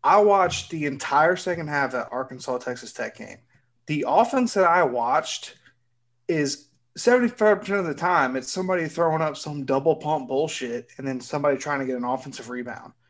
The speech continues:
Like, the best shots that these guys get is off offensive rebound and a kick out.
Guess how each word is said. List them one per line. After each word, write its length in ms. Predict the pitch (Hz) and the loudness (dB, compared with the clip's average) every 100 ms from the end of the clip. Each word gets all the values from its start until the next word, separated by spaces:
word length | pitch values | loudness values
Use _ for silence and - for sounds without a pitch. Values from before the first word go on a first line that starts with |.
| _ _ - | _ _ -4
Like, 160 | 147 | -2
the 60 | 160 | 2
best 260 | 165 190 | 4 4
shots 300 | - 170 - | 6 4 4
that 60 | 147 | -2
these 200 | 151 143 | -6 0
guys 300 | 165 160 123 | 4 4 2
get 240 | 143 156 | 0 -2
is 140 | 165 139 | 0 -2
off 200 | 131 147 | -2 0
offensive 380 | 143 143 135 127 | 0 0 -8 -4
rebound 320 | 139 139 131 | -2 -2 -4
and 80 | 120 | -8
a 40 | |
kick 240 | - 135 117 | -10 -8 -6
out. 260 | 107 92 | -8 -12